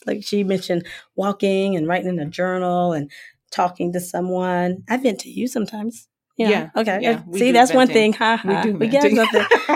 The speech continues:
Speaker 1: All right. And, and reading and then
Speaker 2: Uh-huh.
Speaker 1: giving it to God. So that was a, that
Speaker 2: That
Speaker 1: was
Speaker 2: was
Speaker 1: some
Speaker 2: good.
Speaker 1: good
Speaker 2: And
Speaker 1: ideas.
Speaker 2: Kim said something similar to that. She said she likes journaling, cooking, venting to her mama.
Speaker 1: Okay.
Speaker 2: Well, I do
Speaker 1: That's
Speaker 2: that too.
Speaker 1: good.
Speaker 2: Yeah.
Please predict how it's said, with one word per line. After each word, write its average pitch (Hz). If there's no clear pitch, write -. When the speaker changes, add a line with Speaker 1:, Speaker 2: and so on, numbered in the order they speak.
Speaker 1:
All 220
right. 208
And, 247
and 226
reading 247
and 202
then 202
Speaker 2:
Uh-huh. 185
Speaker 1:
giving 214
it 202
to 196
God. 160
So 190
that 208
was 202
a, -
that 214
Speaker 2:
That 214
Speaker 1:
was 226
Speaker 2:
was 196
Speaker 1:
some 190
Speaker 2:
good. 185
Speaker 1:
good 185
Speaker 2:
And -
Speaker 1:
ideas. 170
Speaker 2:
Kim 247
said 185
something 170
similar 165
to 143
that. 139
She -
said 156
she 180
likes 147
journaling, 156
cooking, 147
venting 208
to 294
her 302
mama. 214
Speaker 1:
Okay. 247
Speaker 2:
Well, 220
I 220
do 214
Speaker 1:
That's -
Speaker 2:
that 190
too. 190
Speaker 1:
good. 262
Speaker 2:
Yeah. 175